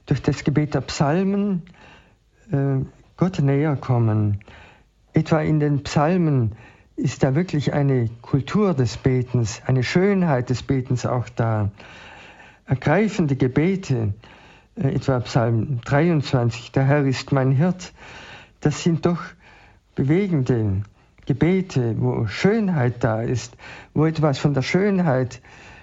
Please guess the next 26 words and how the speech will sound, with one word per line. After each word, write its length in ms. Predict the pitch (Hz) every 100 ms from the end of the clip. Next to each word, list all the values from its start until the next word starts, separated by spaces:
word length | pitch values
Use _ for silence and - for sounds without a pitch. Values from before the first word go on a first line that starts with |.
| - -
und 240 | 233 139
der 60 | 135
Freude 400 | - 151 190 143
des 220 | 120 110
Glaubens 460 | 147 170 208 175 -
zum 180 | 131
Ausdruck 760 | - 127 120 - 113 - 131 123
kommt. 340 | - 123 117
Und 200 | - 123 - - -
Sie 200 | - -
haben 180 | 147 139
ganz 260 | 135 120 -
richtig, 480 | 190 190 135 113 - - - - - _ -
der 80 | 135
Heilige 260 | 135 127
Vater 380 | 135 135 139 127
legt 200 | 127 131
sehr 220 | - 180
viel 240 | - 160 139
Wert 300 | 143 185 -
auf 160 | 131
die 140 | - 120
Schönheit 760 | - 196 196 147 127 - -
der 80 | 135
Liturgie. 640 | 135 135 139 123 185 175 107 - - - - - - - - _
Und 380 | - 180 139 -